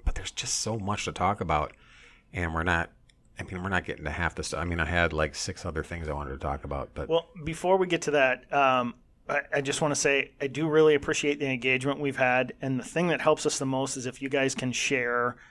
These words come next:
Speaker 2: you know, the podcasts or posts or anything like that. Help us do that and spread it around. So.
Speaker 1: But then the biggest thing I think right now is if you have access to iTunes, uh, put a review on there
Speaker 2: Oh, yeah.
Speaker 1: for us.
Speaker 2: We can, for some reason, our reviews on, uh,
Speaker 1: They showed up.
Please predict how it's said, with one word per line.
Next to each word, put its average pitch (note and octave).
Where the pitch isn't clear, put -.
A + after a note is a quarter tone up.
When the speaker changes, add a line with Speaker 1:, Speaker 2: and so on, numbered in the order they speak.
Speaker 2:
you C3+
know, A#2+
the A2
podcasts C#3
or A#2
posts C3
or B2
anything B2+
like B2
that. B2
Help C3
us C#3
do C#3
that B2
and B2
spread B2+
it B2
around. A2
So. A#2
Speaker 1:
But A2
then F#2+
the G2
biggest C#3
thing F2+
I E2
think -
right E2+
now E2
is F2+
if F#2+
you E2+
have A#2
access A#2
to -
iTunes, D#2+
uh, E2+
put -
a -
review A2
on F#2+
there C#2+
Speaker 2:
Oh, C#3+
yeah. C#3+
Speaker 1:
for -
us. -
Speaker 2:
We D3+
can, -
for D#3
some G3+
reason, E3+
our D3
reviews C3
on, A#2+
uh, A2+
Speaker 1:
They A2+
showed G#2
up. D2